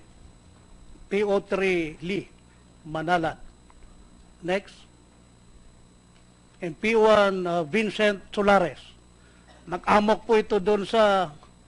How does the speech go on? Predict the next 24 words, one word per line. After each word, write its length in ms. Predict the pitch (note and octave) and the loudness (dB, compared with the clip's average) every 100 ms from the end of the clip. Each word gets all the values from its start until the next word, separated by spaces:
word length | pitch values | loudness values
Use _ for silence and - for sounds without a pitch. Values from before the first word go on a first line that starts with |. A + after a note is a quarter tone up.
| - - _ _ _ | -20 -20 _ _ _
police 320 | - F#3+ G3+ - | -8 -4 -4 -2
station 600 | A3 G#3+ - A3 G#3+ G3+ | -2 -2 -2 0 2 0
ng 400 | G3 G3+ F#3+ F3+ | 0 0 -2 -4
Sampaloc, 600 | F3 F3 A#3+ A3 F#3+ F#3+ - - - - | -4 -2 4 4 4 -2 -6 -20 -20 -10
hinuli 400 | F3 G3 G3+ G3+ | -4 0 0 0
po 160 | G3 | -2
ng 160 | F#3 D3+ | -2 -4
swat 240 | G3 F#3 | -2 -2
natin. 320 | F#3+ F3+ D3+ - - - - - - - - - - - - - - | -2 -4 -4 -8 -20 -20 -20 -20 -20 -20 -20 -20 -20 -20 -20 -20 -16
And, 320 | E3 E3+ E3+ E3+ | -8 -6 -4 -4
uh, 120 | E3 | -4
we 160 | E3 | -4
believe 320 | D#3+ F3+ A3+ F3 | -4 -2 -2 0
that 160 | F#3+ - | -4 -2
he 120 | F#3 | -4
was, 200 | F#3 E3+ - F#3 | -2 -4 -8 -10
uh, 320 | E3 D#3 F3+ | -6 -6 -6
under 240 | F#3+ F3+ | -6 -4
the 120 | E3 F#3 | -6 -6
influence 440 | D#3+ F3 E3+ D#3 | -6 -4 -4 -6
of 80 | D3 | -8
drug. 200 | D#3 C#3 - - - _ _ _ _ - _ - - - - E3 | -8 -10 -14 -20 -20 _ _ _ _ -20 _ -20 -20 -20 -20 -10
Next, 240 | E3+ - | -10 -8
please. 240 | F#3 A3+ | -8 -8